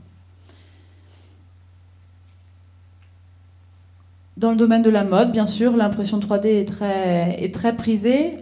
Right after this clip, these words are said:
Euh, pour l'instant, on est encore à un des degrés où c'est plutôt pas vraiment utilisé pour, euh, euh, des tenues ou des accessoires pour la vie de tous les jours,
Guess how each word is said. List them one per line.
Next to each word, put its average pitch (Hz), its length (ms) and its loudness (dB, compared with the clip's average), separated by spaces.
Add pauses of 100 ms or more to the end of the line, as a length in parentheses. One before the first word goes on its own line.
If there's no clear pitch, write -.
Euh, 208 80 -2
pour 247 180 -2
l'instant, 254 300 4
on 269 80 6
est 262 40 8
encore 247 340 6
à 240 100 6
un 226 60 4
des 233 140 2
degrés 233 560 4
où 233 100 0
c'est 233 200 -2
plutôt 254 480 0 (640)
pas 220 120 2
vraiment 226 200 6
utilisé 233 500 4
pour, 214 260 2
euh, 185 340 2 (560)
euh, 175 580 -2
des 202 240 -6
tenues 220 480 2
ou 214 140 4
des 190 240 -2
accessoires 202 400 -2
pour 208 100 -2
la 190 60 0
vie 202 100 -4
de 202 60 -10
tous 214 100 -8
les 202 120 0
jours, 226 420 -2